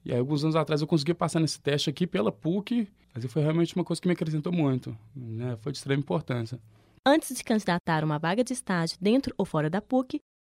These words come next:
Speaker 2: o aluno deve levar em conta o seu tempo no curso.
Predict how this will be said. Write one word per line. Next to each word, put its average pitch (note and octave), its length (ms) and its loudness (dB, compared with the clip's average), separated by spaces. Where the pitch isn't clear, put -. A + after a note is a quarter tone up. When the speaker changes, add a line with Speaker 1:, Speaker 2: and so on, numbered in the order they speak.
Speaker 2:
o D#4+ 60 2
aluno C#4+ 340 6
deve F#3+ 260 2
levar F#3 320 2
em C4+ 80 2
conta B3+ 400 2
o - 80 -20
seu D#4 120 0
tempo A#3 320 0
no A#3+ 100 4
curso. - 460 -6